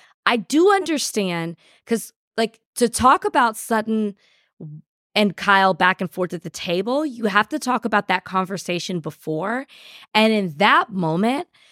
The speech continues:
the conversation that Sutton and Kyle had, not the name 'em, but where they were sitting there and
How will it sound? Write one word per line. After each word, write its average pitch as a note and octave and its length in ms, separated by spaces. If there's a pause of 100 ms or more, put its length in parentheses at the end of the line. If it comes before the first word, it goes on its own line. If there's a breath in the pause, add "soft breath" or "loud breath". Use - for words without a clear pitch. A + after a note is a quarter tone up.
(240 soft breath)
the - 60
conversation C4 680
that G3+ 120
Sutton A3 440
and - 180
Kyle F#3 380
had, E3 400
not F#3+ 300
the C#4+ 60
name A3 400
'em, D3+ 220 (640 soft breath)
but G3 220
where G#3 240
they G3 220
were F#3+ 140
sitting B3 460
there F#3 480 (640)
and F#3+ 600